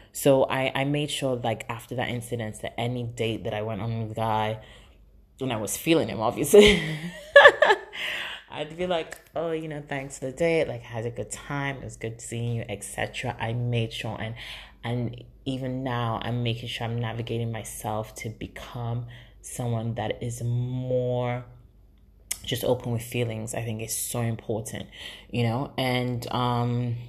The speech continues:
yeah, so, um, feelings, feelings, feelings. Um, so, yeah, I think it's very, very, very, very, very important. So I think it's, um,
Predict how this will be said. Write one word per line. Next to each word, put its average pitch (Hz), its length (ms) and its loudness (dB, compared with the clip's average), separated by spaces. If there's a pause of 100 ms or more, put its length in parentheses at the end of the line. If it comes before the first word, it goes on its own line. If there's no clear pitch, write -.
yeah, 131 400 4 (220)
so, 127 560 2 (640)
um, 117 420 2
feelings, 143 400 2
feelings, 123 240 -2
feelings. 110 400 -2 (320)
Um, 135 320 0
so, - 120 0
yeah, 156 220 8
I 165 80 2
think 240 160 4
it's 147 100 4
very, 120 240 2
very, 123 200 2
very, 120 220 -2
very, 113 180 -2
very 117 120 -4
important. 131 520 -6
So 147 120 -4
I 139 60 0
think 160 400 -4
it's, - 280 -2 (440)
um, 135 440 4